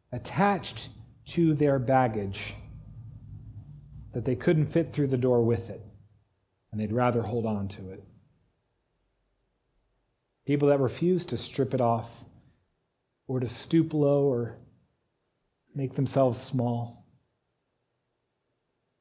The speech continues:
People who are too attached to the way they are now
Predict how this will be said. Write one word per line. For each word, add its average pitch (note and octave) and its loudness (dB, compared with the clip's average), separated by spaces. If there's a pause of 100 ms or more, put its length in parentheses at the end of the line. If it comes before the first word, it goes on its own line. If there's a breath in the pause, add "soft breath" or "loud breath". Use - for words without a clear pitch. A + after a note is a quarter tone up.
(480)
People C#3 0
who D3 6
are C#3 8
too E3 4
attached D3 2
to C#3+ -2
the A#2+ 0
way C#3 4
they C3+ 2
are C#3+ 2
now A#2+ -2